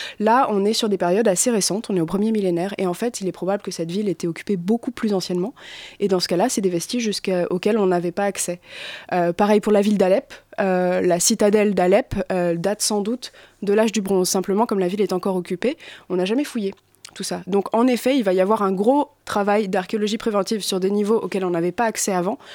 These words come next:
qui sera à mener. Par contre, euh, est-ce que pour autant, on doit, euh, considérer ça comme une bonne opportunité ?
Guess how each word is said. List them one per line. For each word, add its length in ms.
qui 120
sera 240
à 80
mener. 300
Par 160
contre, 460
euh, 240
est-ce 180
que 140
pour 260
autant, 360
on 140
doit, 400
euh, 240
considérer 520
ça 160
comme 200
une 100
bonne 160
opportunité ? 720